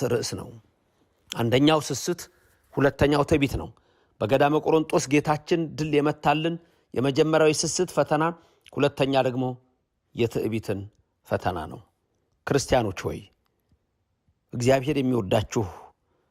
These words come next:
ይህ ድምፅ የሚሰማችሁ ትሑታን ሁኑ። እግዚአብሔርን ፍሩት። ካህናት እግዚአብሔርን ፍሩት፣ እንፍራው።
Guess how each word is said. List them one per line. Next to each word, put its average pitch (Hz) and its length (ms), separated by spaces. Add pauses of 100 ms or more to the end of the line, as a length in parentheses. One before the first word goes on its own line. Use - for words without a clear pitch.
(260)
ይህ 139 120
ድምፅ 139 220
የሚሰማችሁ 101 800 (1200)
ትሑታን 127 440
ሁኑ። 107 200 (1300)
እግዚአብሔርን 127 640
ፍሩት። - 340 (960)
ካህናት 151 500
እግዚአብሔርን 139 520
ፍሩት፣ 110 300 (560)
እንፍራው። 143 500